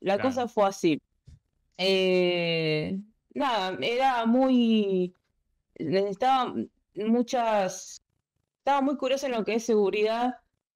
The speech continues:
Speaker 1: porque siempre tenía problemas en la máquina, le tenía que pedir ayuda a mi hermano en "arreglame esto, arreglame aquello", y yo soy una persona, una mujer muy independiente, me, me gusta valerme por mí misma.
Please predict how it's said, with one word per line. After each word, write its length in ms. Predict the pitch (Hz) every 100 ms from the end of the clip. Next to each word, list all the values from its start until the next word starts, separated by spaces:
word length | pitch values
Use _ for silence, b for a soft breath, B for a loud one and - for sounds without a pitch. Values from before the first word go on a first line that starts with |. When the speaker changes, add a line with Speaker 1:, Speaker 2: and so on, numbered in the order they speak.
| -
Speaker 1:
porque 600 | 196 196 190 180 196 185
siempre 280 | 185 254 233
tenía 200 | 220 220
problemas 280 | 208 208 226
en 60 | 208
la 100 | 180
máquina, 680 | 196 214 202 196 202 202
le 120 | 190 180
tenía 320 | 180 196 202
que 120 | 185
pedir 280 | 180 185 190
ayuda 240 | 190 196
a 20 |
mi 120 | 190 175
hermano 680 | 170 190 196 196 196 190
en 340 | 185 170 165 156
"arreglame 520 | 160 165 190 196 202
esto, 180 | 208 196
arreglame 400 | 180 180 196 196
aquello", 480 | 180 196 196 - 202
y 40 |
yo 120 | 190 202
soy 140 | 214
una 160 | 208 185
persona, 460 | 180 202 196 190
una 160 | 190 185
mujer 260 | 190 208
muy 220 | 202 214 214
independiente, 800 | 185 185 180 185 180 156 156 147
me, 160 | 156
me 140 | 151 165
gusta 220 | 180 196
valerme 380 | 175 185 185 175
por 200 | - 165
mí 140 | 185
misma. 480 | 190 180 170 147 143